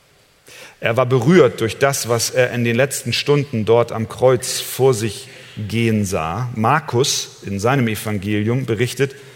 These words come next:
auch von ihm und er sagt, dass dieser Hauptmann gegenüber des Kreuzes stand. Das heißt, er sah das Kreuz.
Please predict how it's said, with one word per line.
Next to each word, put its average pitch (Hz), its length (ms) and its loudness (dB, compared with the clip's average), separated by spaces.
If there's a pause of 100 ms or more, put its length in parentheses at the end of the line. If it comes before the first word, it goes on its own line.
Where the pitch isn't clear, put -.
(320)
auch 160 260 2
von 104 460 -2
ihm 127 320 0
und 110 160 -2
er 120 240 2
sagt, 127 420 0
dass 123 240 0
dieser 120 300 0
Hauptmann 117 540 -2 (1040)
gegenüber 139 880 2 (340)
des - 160 -8
Kreuzes 107 500 -2
stand. 76 520 -6 (3500)
Das - 160 -10
heißt, 110 360 -2 (1600)
er 101 140 -2
sah 127 380 2
das - 240 -6
Kreuz. - 600 -8